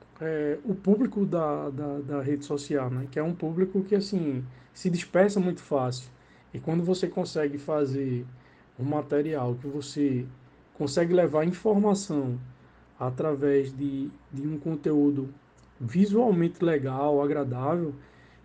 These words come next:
isso prende o usuário, né? Faz com que ele, é, sinta a vontade de consumir cada vez mais e mais aquele material.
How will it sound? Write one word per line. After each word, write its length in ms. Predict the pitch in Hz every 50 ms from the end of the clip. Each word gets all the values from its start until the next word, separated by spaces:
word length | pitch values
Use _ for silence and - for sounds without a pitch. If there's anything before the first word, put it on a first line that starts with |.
| _ -
isso 760 | 131 139 165 190 196 202 - - 220 214 233 233 247 262 254 - - _ _ - -
prende 300 | - 151 160 185 196 190
o 60 | 202 196
usuário, 480 | 180 170 175 156 139 127 123 120 123
né? 140 | 127 131 151 - -
Faz 200 | - 143 131 127
com 120 | - 151 143
que 160 | 143 - 151
ele, 640 | 143 143 139 139 143 143 147 175 180 180 196 196 - -
é, 220 | 147 147 147 143 143
sinta 460 | 143 - - - 196 240 262 - 233
a 40 | 202
vontade 460 | 165 180 185 180 180 160 151 147 147
de 100 | 147 147
consumir 680 | 143 - 170 160 - - 175 147 143 135 135 156 185 - - - - - - - - -
cada 260 | - 151 160 175 185
vez 240 | 170 170 180 175 156
mais 340 | 165 160 160 165 196 220 214
e 60 | 226
mais 260 | 196 160 151 170 190
aquele 280 | 185 180 180 180 147 151
material. 600 | 147 143 139 143 147 139 135 131 120 107 107